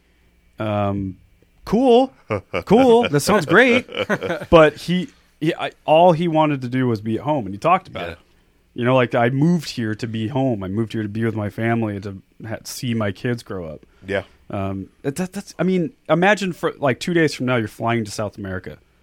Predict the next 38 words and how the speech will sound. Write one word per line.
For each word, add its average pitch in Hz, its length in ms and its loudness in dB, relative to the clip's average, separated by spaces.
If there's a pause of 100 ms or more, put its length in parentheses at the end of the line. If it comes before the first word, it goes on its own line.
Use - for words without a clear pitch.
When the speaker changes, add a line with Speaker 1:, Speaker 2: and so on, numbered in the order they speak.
(260)
Speaker 1:
I've, 170 240 2
I've 180 200 2
been 131 100 0
to 104 60 -6
South 95 260 -6
America. 87 240 -10
It's 120 140 -10
a - 20 -4
long 131 640 2
goddamn 123 440 4
flight. 113 240 -4
Speaker 2:
It 90 60 -4
is. - 340 -6 (120)
Yeah. 101 180 -10
Speaker 1:
It's 190 140 -10
exhausting. 101 800 -4 (140)
Speaker 2:
Yeah. 113 180 -8 (120)
Speaker 1:
Just, - 160 -14
just 254 240 -10
go 220 120 2
on 220 80 -2
a 180 60 0
vacation 143 580 -2
to 110 60 -4
South 101 280 -6
America 101 600 -4
Speaker 2:
<laughs> - 60 -20
Speaker 1:
and 123 180 -4
tell 139 140 0
me 143 120 -2
how 139 100 2
tired 139 480 2
you 113 140 0
are 113 120 2
when 107 120 -2
you - 40 0
get 98 160 -4
back. 95 380 -6